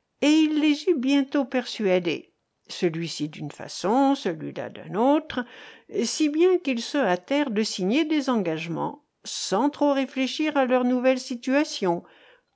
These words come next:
et croyant trouver une sûreté suffisante dans la faculté qu'ils avaient de se retirer en donnant congé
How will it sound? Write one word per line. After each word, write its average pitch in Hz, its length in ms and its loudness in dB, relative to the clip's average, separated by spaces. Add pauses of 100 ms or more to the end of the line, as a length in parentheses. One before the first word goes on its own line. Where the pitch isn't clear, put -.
(140)
et 185 180 4
croyant 185 480 0
trouver 170 460 0
une 233 240 2
sûreté 185 540 -2
suffisante 214 920 -2 (320)
dans 262 160 4
la 254 140 6
faculté 233 720 -2
qu'ils 226 280 -2
avaient 175 380 2
de 277 140 -2
se 262 160 -2
retirer 185 720 -6 (320)
en 196 100 2
donnant 185 400 0
congé 156 640 -4